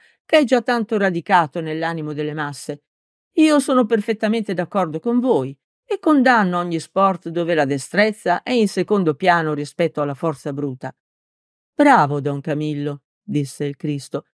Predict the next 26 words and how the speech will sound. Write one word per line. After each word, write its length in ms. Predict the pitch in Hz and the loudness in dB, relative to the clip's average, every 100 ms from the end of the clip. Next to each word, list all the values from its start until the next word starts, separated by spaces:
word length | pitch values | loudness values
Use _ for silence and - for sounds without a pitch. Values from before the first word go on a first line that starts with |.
| _ _ | _ _
"Se 200 | - - | -4 2
un 120 | 311 285 | 4 6
uomo 300 | 269 247 226 | 6 6 4
sente 340 | 233 220 208 | 4 2 2
il 60 | 185 | 0
bisogno 460 | 170 170 190 185 | 0 0 0 0
di 120 | 160 | 0
sgranchire 580 | 156 147 156 147 180 165 | -2 -2 -4 -2 0 2
i 100 | 151 | 0
muscoli, 540 | 156 233 - 147 131 127 _ _ | 0 -2 0 0 0 -4 _ _
non 200 | 233 220 | 0 2
è 80 | 170 | 4
per 220 | 185 160 | 2 0
niente 320 | 170 165 170 | 0 -4 -4
necessario 720 | 147 139 139 - 254 190 175 | -6 -6 -8 0 2 4 2
che 120 | 160 175 | 0 -2
egli 220 | 175 160 | -2 -2
prenda 340 | 180 175 165 | -2 -2 0
a 40 | 156 | 0
pugni 360 | 196 180 175 | -2 0 0
il 80 | 165 | -2
suo 220 | - 180 | -2 -2
prossimo. 600 | 180 180 170 - 170 175 _ _ _ _ | 0 0 0 -4 -6 -8 _ _ _ _
Basta 440 | - 294 247 - 202 | 0 4 4 2 2
che 120 | 214 | 4
egli, 440 | 214 202 160 135 | 4 4 2 0